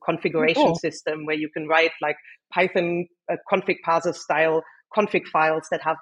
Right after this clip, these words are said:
Speaker 1: all your settings for your models, every,
Speaker 2: Mm-hmm.
Speaker 1: every possible configuration. You have that in one format, you validate it, you can auto update it. Like, there's a lot of,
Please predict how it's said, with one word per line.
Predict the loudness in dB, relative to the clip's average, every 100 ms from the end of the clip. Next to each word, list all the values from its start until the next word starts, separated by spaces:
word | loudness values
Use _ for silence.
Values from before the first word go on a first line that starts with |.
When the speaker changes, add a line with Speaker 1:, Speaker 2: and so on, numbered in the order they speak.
| 0
Speaker 1:
all | 4 4
your | 2
settings | -2 -4 -4 -6 -8 -4
for | -2
your | 0
models, | 0 0 -2 -6 -12 -20 _ -2
every, | 0 2
Speaker 2:
Mm-hmm. | 2 0 0 -2 -10 _
Speaker 1:
every | 0 2 2 -2 -2
possible | -2 0 -2 -4 -4 -12 -2
configuration. | -2 0 0 2 2 0 -2
You | 0
have | 0 2
that | 0 0
in | 0
one | 0 0
format, | 0 0 2 0 0
you | -2
validate | 2 4 4 2 0 -2 0
it, | -2 -2 -12 -20 -16 -6
you | -4
can | -2
auto | 2 2 4
update | 0 2 2 2 4
it. | 0 2
Like, | -4 2
there's | 4
a | 6
lot | 4
of, | 4